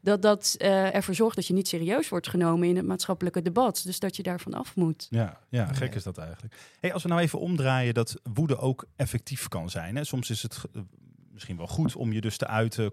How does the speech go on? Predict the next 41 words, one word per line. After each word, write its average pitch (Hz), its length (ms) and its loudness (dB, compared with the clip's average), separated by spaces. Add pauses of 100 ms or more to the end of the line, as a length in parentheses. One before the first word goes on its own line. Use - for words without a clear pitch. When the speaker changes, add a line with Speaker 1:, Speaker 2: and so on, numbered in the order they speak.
Speaker 2:
zowel - 220 -16
collectief, 98 460 -8
misschien 110 260 -6
ook 113 100 -6
wel - 100 -10
individueel. 110 600 -2
Her-, 143 160 -2
herken 160 280 -2
jij 95 140 0
dat? 90 220 -8
Zijn 135 140 -6
er, 127 80 -8
zijn 131 160 -8
er 123 60 -10
dingen 123 220 -4
die 117 100 -4
je 113 80 -2
zelf, 123 460 -4 (120)
eh, - 120 -6
waarvan 117 240 -6
je 107 80 -6
zegt 110 160 -8
van: 120 120 -8
"Nou, 92 200 -4
dat, 95 240 -6 (1000)
dat, 107 220 -2
dat - 140 2
herken 110 340 -2
ik 104 100 -6
bij 98 160 -4
mezelf"? 107 580 -10
Die 107 120 -10
woede 120 240 -6
uiten 123 500 -8
of 107 140 -12
die 107 120 -6
woede 120 220 -4
ergens 110 380 -2
over 104 260 -8
voelen? 139 440 -8 (1700)
Speaker 1:
Ehm, 226 600 -4